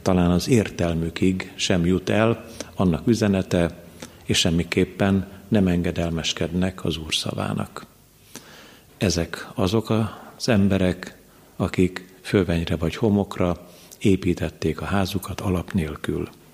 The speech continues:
Összedől a veszedelmes helyzetek idején.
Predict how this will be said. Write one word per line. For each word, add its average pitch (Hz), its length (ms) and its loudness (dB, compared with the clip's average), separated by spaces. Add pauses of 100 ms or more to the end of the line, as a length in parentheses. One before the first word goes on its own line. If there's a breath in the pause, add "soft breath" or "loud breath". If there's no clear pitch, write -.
(440 loud breath)
Összedől 98 720 4 (580 loud breath)
a 87 180 0 (280)
veszedelmes 85 800 -2
helyzetek 85 800 -4 (280)
idején. 95 600 -6